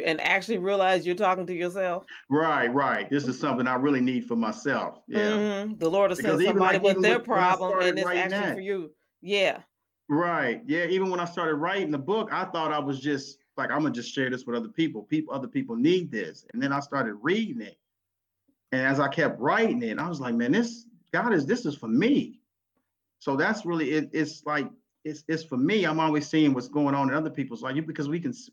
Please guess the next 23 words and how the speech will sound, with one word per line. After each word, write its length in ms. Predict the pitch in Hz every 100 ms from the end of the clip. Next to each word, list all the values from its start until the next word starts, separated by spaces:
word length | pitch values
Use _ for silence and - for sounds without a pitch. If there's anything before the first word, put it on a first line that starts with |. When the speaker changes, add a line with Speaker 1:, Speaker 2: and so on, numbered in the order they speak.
| _
Speaker 2:
that's 200 | 147 147
just 180 | 135 135
easy 220 | 131 113
to 80 | 104
see. 380 | - 185 175 123
It's 120 | 151
hard 440 | - 165 180 165 127
to 60 |
be 200 | 98 117
self-aware 800 | 107 123 120 - 98 117 120 98
and 100 | 107
to 60 | - - _ _ _
really 220 | 127 135
be 160 | 110 117
truthful 600 | - - 147 151 - 113
and 100 | 107
honest 360 | 110 233 233 -
with 100 | -
self 360 | - 127 104 -
and 80 | -
start 260 | 123 113
evaluating 720 | - 113 117 110 104 107 101
self. 480 | - - 110 - -